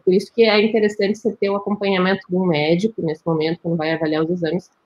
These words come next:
pra não deixar passar esses casos aí de diabéticos tipo dois mais avançados que estão com uma insulina de jejum falsamente baixa por uma insuficiência pancreática, né?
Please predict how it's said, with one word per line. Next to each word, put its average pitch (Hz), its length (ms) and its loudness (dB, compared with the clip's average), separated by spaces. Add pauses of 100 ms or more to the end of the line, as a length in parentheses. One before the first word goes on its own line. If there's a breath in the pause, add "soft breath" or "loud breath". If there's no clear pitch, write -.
(140)
pra 190 100 2
não 190 160 6
deixar 202 300 2
passar 208 360 2
esses 190 280 -6
casos 196 520 2
aí 160 240 4
de 165 120 -2
diabéticos 156 600 -2
tipo 170 220 -8
dois 165 220 2
mais 165 200 2
avançados 170 680 0
que - 160 0
estão 185 320 -2
com 185 100 -4
uma 185 80 2
insulina 175 400 2
de 165 60 -2
jejum 170 280 0 (120)
falsamente 175 800 -2
baixa 170 680 0 (380)
por 220 140 8
uma 180 160 4
insuficiência 220 760 -2
pancreática, 480 600 -6 (920)
né? 170 320 -2